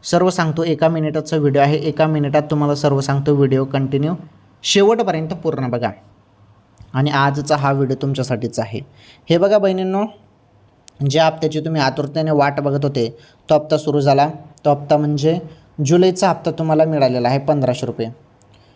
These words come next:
ऑगस्टचा हप्ता अजून आले नाही, जुलैचे पैसे तुमच्या खात्यामध्ये आले. ऑगस्टचे पैसे तुम्हाला मिळणार आहेत लवकरच. आता पुढील काही दिवसात गणेश उत्सवात तुम्हाला पैसे मिळून जाणार आहेत,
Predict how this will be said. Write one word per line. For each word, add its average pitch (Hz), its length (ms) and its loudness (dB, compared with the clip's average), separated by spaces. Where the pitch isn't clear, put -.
ऑगस्टचा 180 640 0
हप्ता 165 220 0
अजून 160 240 0
आले 147 180 2
नाही, 160 140 -2
जुलैचे 156 380 0
पैसे 156 300 0
तुमच्या 156 240 0
खात्यामध्ये 143 360 0
आले. 156 180 2
ऑगस्टचे 170 560 0
पैसे 175 340 -2
तुम्हाला 165 320 0
मिळणार 151 380 0
आहेत 156 280 -2
लवकरच. 156 640 0
आता 139 200 -2
पुढील 156 320 0
काही 160 140 2
दिवसात 156 300 0
गणेश 156 220 -2
उत्सवात 156 340 -6
तुम्हाला 156 220 -4
पैसे 156 320 -4
मिळून 151 220 -2
जाणार 127 260 -2
आहेत, 117 160 -10